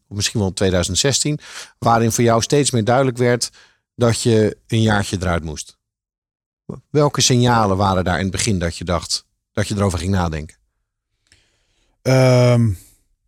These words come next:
Speaker 2: ehm, nou ja, wat je, wat je ziet is dat je vanuit het, vanuit de achteruitkijkspiegel heel veel, eh, besluiten maakt, eh, waarvan achteraf blijkt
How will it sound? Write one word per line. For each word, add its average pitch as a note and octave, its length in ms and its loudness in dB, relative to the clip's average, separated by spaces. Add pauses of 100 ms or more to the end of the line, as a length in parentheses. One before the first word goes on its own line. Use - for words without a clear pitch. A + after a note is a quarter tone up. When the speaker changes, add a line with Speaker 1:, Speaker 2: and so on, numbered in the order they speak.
(760)
Speaker 2:
ehm, A2 640 2
nou A2+ 240 0
ja, A#2 120 2
wat A#2+ 140 2
je, A2 120 -4
wat B2 160 0
je A2+ 80 2
ziet B2 240 2
is A#2+ 140 2
dat B2 200 0
je A#2 100 0
vanuit A#2 360 2
het, A#2 220 -4
vanuit B2 220 2
de G#2 60 -2
achteruitkijkspiegel B2 1040 2
heel C3 200 4
veel, A2+ 400 2 (200)
eh, G#2+ 340 -2
besluiten B2+ 500 2
maakt, G#2 480 0 (380)
eh, G2+ 200 -6
waarvan G#2 280 -2
achteraf B2 440 -2
blijkt A#2 560 0